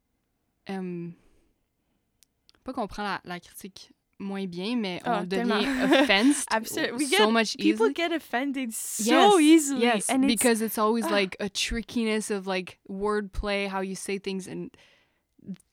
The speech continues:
Speaker 1: for that part, je trouve ça un peu, like
Speaker 2: Yeah, um,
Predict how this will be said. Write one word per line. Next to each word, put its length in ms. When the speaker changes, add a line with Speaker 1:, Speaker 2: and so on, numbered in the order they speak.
Speaker 1:
for 200
that 260
part, 180
je 100
trouve 140
ça 140
un 80
peu, 260
like 300
Speaker 2:
Yeah, 320
um, 120